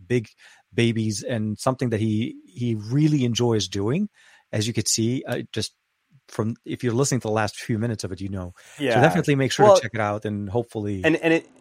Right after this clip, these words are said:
Speaker 2: and it definitely,
Speaker 1: support.
Speaker 2: like, I am definitely making a statement by going this hard on the Vivo, because there is something special here. There, there are definitely some pain points, and, and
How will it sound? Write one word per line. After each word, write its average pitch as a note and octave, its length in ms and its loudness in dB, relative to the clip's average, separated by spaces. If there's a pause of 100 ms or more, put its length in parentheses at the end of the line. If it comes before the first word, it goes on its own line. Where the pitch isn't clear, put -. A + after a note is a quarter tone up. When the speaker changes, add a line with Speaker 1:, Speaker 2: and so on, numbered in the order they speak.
Speaker 2:
and D3 140 4
it C#3 100 0
definitely, B2 460 2
Speaker 1:
support. G2 220 -2
Speaker 2:
like, - 20 -
I A#2 160 2
am A#2 160 0
definitely A2 420 0
making F#2 380 -8
a F2 40 -10
statement E2+ 600 -12 (180)
by E2 600 -4 (580)
going A#2 640 -4
this C#3 180 2
hard D3 540 0 (260)
on C3+ 140 0
the C#3+ 80 2
Vivo, D#3+ 420 -6
because B2 680 -2
there B2+ 240 0
is C#3 80 -2
something B2 320 -4
special B2 380 -4
here. D#2 320 -10
There, G2+ 220 -6
there A2 220 2
are F#2+ 220 -2 (120)
definitely A2 460 -2
some - 220 -10
pain G#2+ 260 -8
points, C3 440 -8
and, F2+ 380 -12
and F#2 380 -10